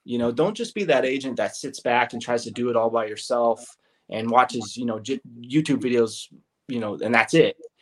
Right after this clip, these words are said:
That's fine. But make sure you plug in with one of these ecosystems, get in front of people, go to events,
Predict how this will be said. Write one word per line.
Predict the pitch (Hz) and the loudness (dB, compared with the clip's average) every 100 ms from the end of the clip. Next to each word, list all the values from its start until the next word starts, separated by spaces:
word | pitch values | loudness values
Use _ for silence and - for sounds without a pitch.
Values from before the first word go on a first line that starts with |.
| _ _ | _ _
That's | - 160 | 0 0
fine. | 151 165 127 101 98 | 2 2 0 -6 -12
But | 120 110 | -8 -4
make | 165 | -4
sure | - 196 | -4 -6
you | 190 156 | -4 -4
plug | 151 - - 143 139 | -8 -10 0 0 0
in | - 139 139 113 104 - - _ - | -4 -4 -2 -4 -6 -14 -20 _ -6
with | 120 117 | -6 -2
one | 131 135 | 0 0
of | |
these | 123 113 | -2 -4
ecosystems, | 120 117 113 - 110 117 107 - _ | -6 -6 -6 -6 -8 -6 -8 -12 _
get | - 147 | 4 4
in | 285 | 4
front | 143 127 | 0 0
of | 120 | 0
people, | 131 131 | -6 -4
go | 117 127 131 | -4 0 2
to | 131 123 | 2 2
events, | 117 110 107 107 - | 0 0 -2 -6 -12